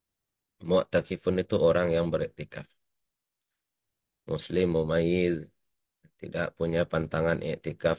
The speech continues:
seperti hadas besar yang kita sebutkan tadi. Mu'takafun fihi, tempat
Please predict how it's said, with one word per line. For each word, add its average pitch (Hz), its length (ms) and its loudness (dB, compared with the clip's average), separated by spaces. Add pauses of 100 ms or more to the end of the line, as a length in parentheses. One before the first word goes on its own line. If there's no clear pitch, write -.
seperti - 340 -8
hadas 80 280 0
besar 85 340 2
yang 78 160 0
kita 78 260 0
sebutkan 78 400 -2 (100)
tadi. 78 380 -2 (1080)
Mu'takafun 110 920 6
fihi, 85 640 0 (180)
tempat 98 420 4